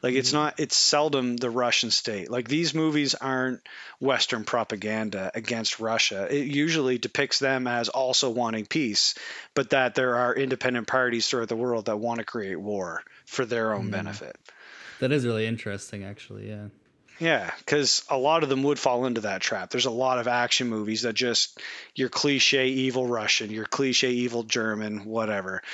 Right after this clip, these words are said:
Speaker 1: That's not the case in these movies, except
Speaker 2: Mm-hmm.
Speaker 1: for maybe Orlov in this case.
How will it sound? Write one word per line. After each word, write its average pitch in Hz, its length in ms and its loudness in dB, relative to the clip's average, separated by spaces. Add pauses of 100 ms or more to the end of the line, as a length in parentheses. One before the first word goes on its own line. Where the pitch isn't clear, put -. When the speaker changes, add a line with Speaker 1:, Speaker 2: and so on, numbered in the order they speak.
(280)
Speaker 1:
That's - 280 0
not 139 160 2
the 127 60 -2
case 123 320 0
in 113 60 -4
these 104 220 -4
movies, 73 500 -6 (220)
except - 440 2
Speaker 2:
Mm-hmm. 98 200 -6
Speaker 1:
for 123 260 0
maybe 120 320 -2
Orlov 104 480 -2 (140)
in 151 80 2
this 139 160 2
case. - 420 0